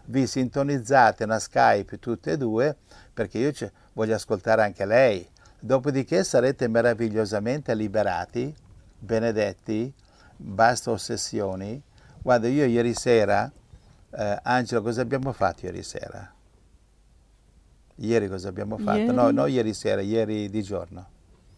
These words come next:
Speaker 2: Non lo so.
Speaker 1: Pensa, pensa
Speaker 2: <laughs>
Speaker 1: profondo.
Speaker 2: Cosa abbiamo
Speaker 1: Qui c'è
Speaker 2: fatto?
Speaker 1: un fratello che ha bisogno di liberazione. Noi ieri abbiamo avuto
Speaker 2: Ah,
Speaker 1: bisogno di
Speaker 2: sì?
Speaker 1: liberazione.
Speaker 2: In, nella
Speaker 1: Noi
Speaker 2: casa?
Speaker 1: qui, il grande fratello Giuseppe,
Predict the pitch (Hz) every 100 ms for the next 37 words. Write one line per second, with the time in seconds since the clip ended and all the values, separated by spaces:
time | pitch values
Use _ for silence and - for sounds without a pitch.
0 | - - - - _ - 220 214 285 120
1 | 113 - 90 - 160 190 185 135 - 147
2 | - 156 143 - 160 139 120 107 104 101
3 | 92 - 285 247 220 214 208 170 147 156
4 | 135 147 143 160 170 170 135 123 135 131
5 | 127 120 120 113 - 117 107 101 95 -
6 | - - 117 165 156 151 175 170 147 131
7 | 131 135 143 262 269 151 156 151 139 135
8 | - 131 131 - 139 160 165 135 120 110
9 | 107 240 262 269 302 190 160 247 175 170
10 | 135 123 - - - 120 113 131 156 165
11 | 147 151 147 120 151 151 147 127 143 123
12 | 147 151 147 - - 135 135 123 117 110